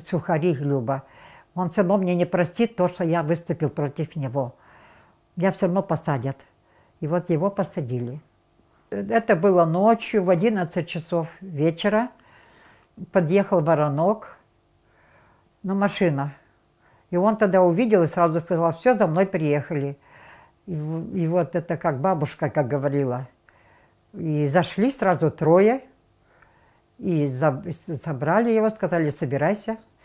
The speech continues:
Все были дома. Вот, я только помню, как мы плакали все, больше я ничего тоже не помню. Так-то.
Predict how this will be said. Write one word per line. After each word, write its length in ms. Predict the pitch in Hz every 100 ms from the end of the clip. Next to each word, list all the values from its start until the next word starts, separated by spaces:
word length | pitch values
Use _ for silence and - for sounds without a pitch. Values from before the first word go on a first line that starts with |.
| _ _ _
Все 300 | - - 254
были 260 | 262 220 175
дома. 440 | 156 160 123 135 - _ _ _ _ _ _ _ _ _ _ _ _ 156
Вот, 240 | 156 151 -
я 100 | 156
только 320 | 175 165 185
помню, 300 | 170 262 277
как 220 | - 190
мы 100 | 175
плакали 540 | 160 165 156 156 143 139
все, 260 | - -
больше 400 | 127 147 170 -
я 100 | 151
ничего 300 | 135 147 -
тоже 300 | 151 135 139
не 100 | 135
помню. 280 | 139 - 131 _ _ -
Так-то. 200 | 127